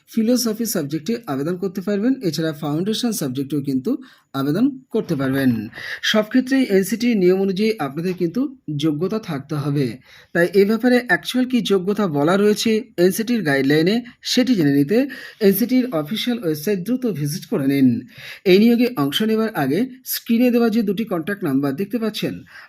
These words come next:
অর্থাৎ সেভেন এইট সেভেন টু ওয়ান সিক্স টু ফোর ওয়ান টু, এছাড়া সেভেন ডাবল জিরো ওয়ান নাইন জিরো ডাবল এইট জিরো সিক্স, এই দুটি কন্ট্যাক্ট নাম্বারে দ্রুত যোগাযোগ করে নিন। এছাড়া আপনারা মেলও করতে পারেন। মেল অ্যাড্রেস হলো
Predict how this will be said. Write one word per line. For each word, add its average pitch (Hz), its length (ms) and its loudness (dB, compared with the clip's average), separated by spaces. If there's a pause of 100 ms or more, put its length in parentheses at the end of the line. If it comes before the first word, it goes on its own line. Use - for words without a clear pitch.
অর্থাৎ 233 220 0 (100)
সেভেন 220 240 4
এইট 220 160 0 (100)
সেভেন 175 280 2
টু 220 100 4 (260)
ওয়ান 180 180 -2 (100)
সিক্স 220 200 -4 (140)
টু 262 120 0
ফোর 233 240 -2 (120)
ওয়ান 147 240 0
টু, 196 120 2 (120)
এছাড়া 208 360 -2 (420)
সেভেন 202 320 2
ডাবল 175 200 2 (100)
জিরো 190 160 2 (140)
ওয়ান 175 240 -4
নাইন 190 240 2
জিরো 190 160 2 (140)
ডাবল 190 280 -2
এইট 226 180 0
জিরো 175 140 0 (120)
সিক্স, 156 200 0 (300)
এই 240 140 6
দুটি 247 200 -2
কন্ট্যাক্ট 175 380 -4
নাম্বারে 147 320 0 (480)
দ্রুত 247 200 0 (180)
যোগাযোগ 151 400 2
করে 214 180 4
নিন। 131 160 4 (580)
এছাড়া 196 280 2 (200)
আপনারা 170 220 0 (180)
মেলও 190 340 6
করতে 156 280 -2
পারেন। 139 240 2 (340)
মেল 202 180 4
অ্যাড্রেস 139 380 0
হলো 185 180 2